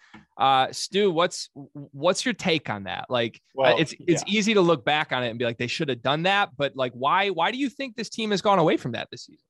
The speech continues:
Speaker 2: There's, I, I mean, it seemed like they were, they were miscommunicating all over the place, and it was loud as hell in the Breslin Center. So, like, there's a couple times where, you know, it was a ball screen on the wing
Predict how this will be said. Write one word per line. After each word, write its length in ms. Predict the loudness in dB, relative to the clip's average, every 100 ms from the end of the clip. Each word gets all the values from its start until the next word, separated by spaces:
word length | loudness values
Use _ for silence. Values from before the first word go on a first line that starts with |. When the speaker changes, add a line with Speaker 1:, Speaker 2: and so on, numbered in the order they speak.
| _ _ _ _ _ _
Speaker 2:
There's, 920 | -6 -2 0 0 -2 -4 -8 -18 -20 _ _ _ _ _ _ _ _ -14
I, 240 | -4 -4 -2
I 100 | -2
mean, 280 | 0 -2 -4 -8
it 140 | -12 -12
seemed 320 | -2 0 2
like 180 | 0 -2
they 180 | -2 0
were, 440 | 0 0 -2 -8 _ _
they 160 | -2 0
were 60 |
miscommunicating 760 | 0 -2 -4 -10 -10 -6 -4 -2
all 140 | -2
over 160 | -2 -4
the 80 | -12
place, 320 | -14 -16 -14
and 160 | -12 -10
it 80 | -8
was 160 | -10
loud 680 | -10 -6 -2 -2 -2 -4 -8 -16
as 140 | -18 -12
hell 500 | -6 -4 -4 -8 -14 _ _ _ _ _
in 100 | -14
the 80 | -12
Breslin 380 | -2 -2 -2 -10
Center. 380 | -8 -10 -8 -12
So, 220 | -8 -6
like, 160 | -6 -6
there's 140 | -12
a 40 |
couple 240 | -4 -2 -2
times 400 | -2 -4 -4 -6
where, 520 | -2 0 2 0 -4 _ _ _ _ _ _ _ _
you 80 | -4
know, 260 | -2 -4 -6
it 60 |
was 140 | -8 -6
a 40 |
ball 240 | 2 2
screen 260 | 2 -4 -6
on 100 | -4
the 80 | -4
wing 560 | -2 0 0 -2 -4